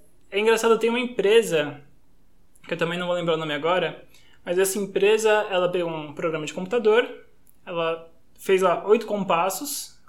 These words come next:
oito compassos são, é, é, é o determinado tempo de uma música ali, né, por exemplo, e nesses oito compassos, nesse tempo de música, eu vou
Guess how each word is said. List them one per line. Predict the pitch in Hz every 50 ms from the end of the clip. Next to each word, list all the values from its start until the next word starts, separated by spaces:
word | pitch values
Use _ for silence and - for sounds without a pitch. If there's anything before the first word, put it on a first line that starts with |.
| - -
oito | 180 175
compassos | - 202 185 196 214 208 208 202 180
são, | - 208 196 185 180 175 170 170 - - - - - - - - - - -
é, | 254 247
é, | 240 - 233 240 - -
é | 226
o | 240 233 226 - - - - -
determinado | 220 202 208 202 196 233 220 233 233 233 233 226 226
tempo | 226 214 220 226 226 208
de | 175 196
uma | 180
música | 175 170 175 190 196 196 180 180 170
ali, | 160 165 175 202
né, | 208 190 196 233 233 226
por | 185 170
exemplo, | 165 170 185 226 247 247 285 277 285 - - - - - - - -
e | 196
nesses | 196 214 240 247 247 262 240 233 -
oito | 208 202 208 202 208
compassos, | - 208 190 175 196 190 202 226 233 - 185 165
nesse | 175 180 170 175 180 -
tempo | - 190 190 190 185 190
de | 185 202
música, | 202 202 202 208 226 240 240 262 247 - 269 262 254 - - -
eu | 220 220 214 214
vou | 214 185 208 208 214 214 220 220 220 220 220 220 220 214 220 - -